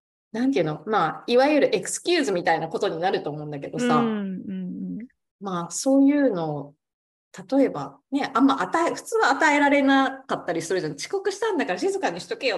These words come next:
Speaker 1: っていう、まあね、
Speaker 2: うん、確かに。
Speaker 1: 日本とかだったら
Speaker 2: もう
Speaker 1: そんな感じなんだけど。
Speaker 2: 早く席に着きなさいみたいな。
Speaker 1: そう、そう、そう、そう、そう。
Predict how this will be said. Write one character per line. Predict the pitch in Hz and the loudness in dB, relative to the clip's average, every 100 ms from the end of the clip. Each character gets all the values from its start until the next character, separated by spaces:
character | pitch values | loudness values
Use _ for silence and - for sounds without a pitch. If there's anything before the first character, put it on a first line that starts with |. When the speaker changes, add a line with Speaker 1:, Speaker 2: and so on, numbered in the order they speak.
| - | -4
Speaker 1:
っ | |
て | 160 | -8
い | 151 | -6
う、 | 151 156 - _ - | -6 -10 -18 _ -4
ま | 233 | 2
あ | |
ね、 | 254 220 | 4 2
Speaker 2:
う | |
ん、 | 175 | 0
確 | 233 226 - | -4 -4 -6
か | 185 | -4
に。 | 175 | -2
Speaker 1:
日 | |
本 | 180 | -2
と | 170 | -2
か | 156 151 | -2 -2
だ | |
っ | 143 | -4
た | 143 | -4
ら | 139 | -6
Speaker 2:
も | - - - | -8 -18 -10
う | 190 | -6
Speaker 1:
そ | 175 | -2
ん | |
な | 170 | 2
感 | 262 196 | 2 4
じ | 190 214 | 4 4
な | |
ん | 269 | 4
だ | 180 | 2
け | 175 | 0
ど。 | |
Speaker 2:
早 | |
く | |
席 | 147 | -2
に | |
着 | |
き | 220 | 0
な | 226 226 | 0 2
さ | 247 208 | 4 4
い | |
み | |
た | 392 | 4
い | 403 | 4
な。 | - | 2
Speaker 1:
そ | 349 349 285 | 0 2 4
う、 | 277 | 4
そ | |
う、 | 277 | 6
そ | 370 | 6
う、 | |
そ | 294 | 6
う、 | 415 | 4
そ | |
う。 | 440 | 4